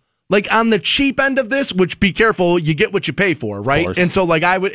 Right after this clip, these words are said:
Speaker 1: like, if it, if something that's shooting flames, I'm gonna carry in my purse or my pocket, I wanna b-, get a good one. You can get an economy version of this thing for thirteen bucks.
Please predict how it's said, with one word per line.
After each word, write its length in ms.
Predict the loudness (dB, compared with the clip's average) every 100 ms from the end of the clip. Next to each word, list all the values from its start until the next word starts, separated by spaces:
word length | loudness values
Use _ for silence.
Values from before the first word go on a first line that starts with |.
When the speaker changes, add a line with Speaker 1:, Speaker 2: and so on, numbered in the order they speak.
| 0
Speaker 1:
like, 140 | 0 0
if 120 | 0
it, 160 | 0 0
if 180 | -2 0
something 340 | -2 0 0
that's 160 | 0 0
shooting 300 | 0 0 -2
flames, 440 | -2 0 0 0
I'm 100 | 0
gonna 140 | 0 0
carry 280 | 0 0
in 60 | 0
my 100 | -2
purse 320 | 0 0 0
or 80 | 0
my 140 | 0
pocket, 480 | 2 0 2 0 0 -4 -2
I 100 | 0
wanna 220 | 2 2
b-, 360 | 0 -6 -2 0
get 180 | 2 2
a 60 |
good 180 | 0 -2
one. 160 | -4 -10 -20 -2
You 160 | 0 2
can 120 | 0
get 120 | 0
an 160 | 0 -2
economy 520 | -2 0 2 2 0
version 300 | 0 0 -2
of 100 | -2
this 140 | -2
thing 240 | -2 -2 -4 _
for 100 | -4
thirteen 540 | 0 -2 0 -2 0
bucks. 420 | 0 -2 -6 -10